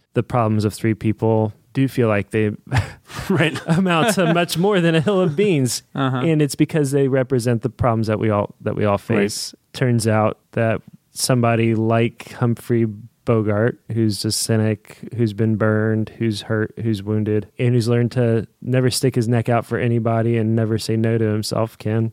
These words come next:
Speaker 1: when it comes down to it, say no to himself.
Speaker 2: Right.
Speaker 1: And do the right thing. That's what's compelling. And that's what, you know, that's what allows you to wash over this weird romance thing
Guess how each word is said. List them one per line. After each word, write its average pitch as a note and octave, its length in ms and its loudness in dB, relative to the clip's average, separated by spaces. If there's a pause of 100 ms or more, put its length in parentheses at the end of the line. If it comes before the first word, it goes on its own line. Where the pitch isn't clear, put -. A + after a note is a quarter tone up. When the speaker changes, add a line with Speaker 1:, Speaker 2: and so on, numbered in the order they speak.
(260)
Speaker 1:
when G#2+ 100 -4
it A2 80 -4
comes A#2 260 -2
down G#2+ 280 0
to G#2 200 -4
it, A2+ 180 0 (180)
say - 180 -4
no A#2+ 180 4
to A#2 80 4
himself. F#2+ 680 -2
Speaker 2:
Right. G#2+ 180 0 (240)
Speaker 1:
And G#2+ 340 0
do A2 120 0
the G#2 100 2
right G2 180 -2
thing. G2 280 -4 (160)
That's C#3+ 180 0
what's A2 140 0
compelling. G#2 640 0
And B2 100 2
that's B2 200 2
what, A2+ 320 2 (160)
you C3 340 0
know, A#2 260 2
that's A#2+ 300 -2
what C3 160 0
allows A#2 400 0
you A2+ 60 0
to A2 100 0
wash G#2+ 340 0
over A2 280 0
this G#2+ 300 -2
weird G#2+ 340 -2 (420)
romance A2 720 2
thing A2 440 0